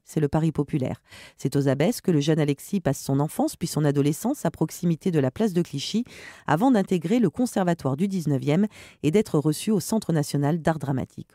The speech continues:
Aujourd'hui, à trente-cinq ans, le comédien, auteur-metteur en scène, vit toujours au cœur d'un quartier populaire parisien, populaire comme son théâtre. « J'essaie de faire un théâtre accessible à tout le monde, au sens populaire de Shakespeare, qui fait avancer l'intrigue de manière intelligente et surprenante,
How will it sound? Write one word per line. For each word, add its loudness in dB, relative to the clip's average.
Aujourd'hui, 2
à -4
trente-cinq -2
ans, 2
le 2
comédien, 0
auteur-metteur 2
en -2
scène, 2
vit -2
toujours 0
au 2
cœur 0
d'un 0
quartier -4
populaire -2
parisien, -6
populaire -2
comme -2
son -6
théâtre. « -8
J'essaie 2
de 2
faire 2
un 2
théâtre 0
accessible -2
à 4
tout -2
le 4
monde, 2
au 0
sens -4
populaire 0
de -4
Shakespeare, -2
qui -14
fait -2
avancer -2
l'intrigue -4
de -2
manière 0
intelligente -2
et -6
surprenante, -6